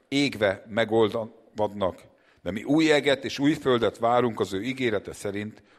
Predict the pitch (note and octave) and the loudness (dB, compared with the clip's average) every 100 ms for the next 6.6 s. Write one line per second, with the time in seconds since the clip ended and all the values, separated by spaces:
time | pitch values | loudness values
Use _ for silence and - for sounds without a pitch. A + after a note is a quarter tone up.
0 | _ B2 C3 A#2 A#2 A#2 A#2+ - - _ | _ 0 2 2 2 0 0 -8 -20 _
1 | - A#2+ G#2+ F#2+ - F#2 F2 F2 _ _ | -12 -2 -2 -2 -4 -2 -4 -8 _ _
2 | - E2+ - C2 - - _ _ _ _ | -6 -4 -4 -10 -20 -20 _ _ _ _
3 | _ _ _ _ _ _ _ _ _ _ | _ _ _ _ _ _ _ _ _ _
4 | _ - _ - _ D#3+ E3 D#3+ D#3 D3 | _ -20 _ -20 _ 0 2 6 6 6
5 | C#3 D3 D3 - A#2+ C3 A#2+ - A2 F#2+ | 4 2 0 -4 -8 -2 -2 0 -4 -4
6 | F2 C#2+ B1+ - - - | -8 -10 -14 -16 -18 -20